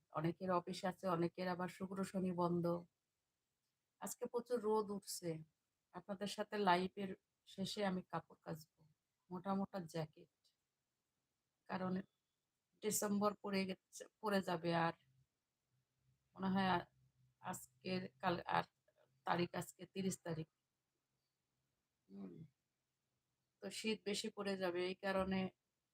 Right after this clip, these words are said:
মোটা মোটা সোয়েটার জ্যাকেট লাগবে। তো এখন জ্যাকেটগুলান একটু ওয়াশ করব, করে রোদে দিয়ে দিব। একটু লাইক দেন ভাই,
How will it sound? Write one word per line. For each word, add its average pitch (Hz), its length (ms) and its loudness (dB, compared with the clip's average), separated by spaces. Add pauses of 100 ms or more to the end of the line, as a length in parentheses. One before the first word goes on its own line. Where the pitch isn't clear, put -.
মোটা 180 320 0
মোটা 185 240 0 (240)
সোয়েটার 190 420 -4
জ্যাকেট 175 240 -4 (120)
লাগবে। 151 260 -6 (1300)
তো - 20 -8 (120)
এখন 190 200 -4 (120)
জ্যাকেটগুলান 185 600 -4
একটু - 200 -12
ওয়াশ 170 200 0 (120)
করব, 170 220 -16 (1120)
করে 190 200 0 (140)
রোদে 175 320 2
দিয়ে 175 240 4
দিব। 156 120 -6 (3000)
একটু - 180 -8 (120)
লাইক 190 180 8 (100)
দেন 190 140 8 (100)
ভাই, 180 160 10